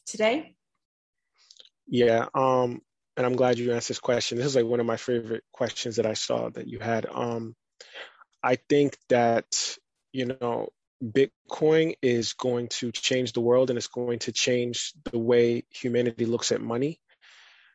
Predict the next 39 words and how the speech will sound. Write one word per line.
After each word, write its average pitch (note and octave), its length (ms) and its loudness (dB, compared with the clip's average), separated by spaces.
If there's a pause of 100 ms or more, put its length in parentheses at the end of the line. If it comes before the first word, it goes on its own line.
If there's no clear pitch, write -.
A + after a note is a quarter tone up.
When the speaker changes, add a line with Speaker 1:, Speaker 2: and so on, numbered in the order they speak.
(120)
Speaker 2:
There's C3+ 240 4
a C3 60 4
book A#2+ 340 0
called C3+ 260 2
The A#2+ 120 0
Iceman B2 540 0
Inheritance A2 600 -4
by A2+ 140 -4
Michael A#2 400 -2
Bradley. G#2+ 480 -4
I A2 60 -8
highly B2 340 0
recommend A2+ 440 -2
people A2 440 -4 (220)
grab G#2+ 220 0
Speaker 1:
Yeah. D#3+ 60 -2
Speaker 2:
this - 140 -2
book. - 420 -8 (560)
And A#2 440 0 (280)
it B2+ 140 0
kind C3+ 240 0
of B2 80 -2
talks - 360 0
about, A#2 460 0 (1080)
you B2+ 100 -2
know, A2 160 -4
social C3 480 2
division, A#2+ 680 2
supremacy, A#2+ 1000 -2
some A#2+ 200 -2
of A2+ 60 -6
these A#2+ 260 -4
things A#2+ 240 -4
that A#2 140 0
we A#2 80 -6
see - 160 -2
in A2+ 100 -4
our A2 100 -6
society A2+ 640 -4